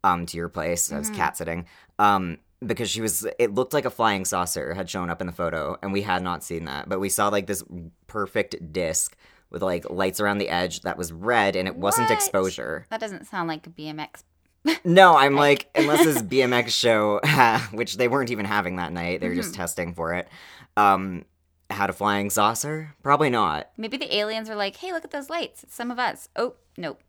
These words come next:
Speaker 1: Yeah. <laughs> That's what I was thinking.
Speaker 2: <laughs>
Speaker 1: And Mom still thinks I may have been abducted by aliens as a child, since we can't explain so many of my medical woes.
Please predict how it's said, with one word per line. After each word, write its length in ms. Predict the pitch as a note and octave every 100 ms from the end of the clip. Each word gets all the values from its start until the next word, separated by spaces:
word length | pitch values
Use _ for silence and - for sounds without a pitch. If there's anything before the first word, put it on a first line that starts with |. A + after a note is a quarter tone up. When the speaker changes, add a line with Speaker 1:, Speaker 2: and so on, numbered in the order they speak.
| _ _ -
Speaker 1:
Yeah. 260 | G#3 G#3+ F#3+
<laughs> 60 | - G3 - - C#4 - B3 E4 E4 -
That's 200 | F#3 -
what 180 | F#3 F3+
I 60 |
was 120 | C3+ C#3
thinking. 520 | A#2 A#2+ G2+ F2+ G2
Speaker 2:
<laughs> 40 | - - - F4+ -
Speaker 1:
And 120 | B2 C3
Mom 200 | D3+ C#3+
still 200 | - B2+
thinks 220 | B2+ A2+
I 100 | G#2
may 140 | G2
have 100 | F#2
been 100 | F2+
abducted 440 | F2+ D#2+ F2 F#2 F2
by 140 | F2+
aliens 320 | F2 F2 F2+ F2+
as 120 | F#2
a 40 |
child, 400 | F2 G#2 F#2 F#2 F2+
since 140 | F#2+
we 100 | G2
can't 260 | G2 G2 F2
explain 380 | F2+ - G2 F2+
so 120 | E2+
many 220 | F2 F2+ F2+
of 80 |
my 140 | F2+ F2+
medical 420 | F2 F2+ - F#2
woes. 400 | F2+ F2+ F#2+ F#2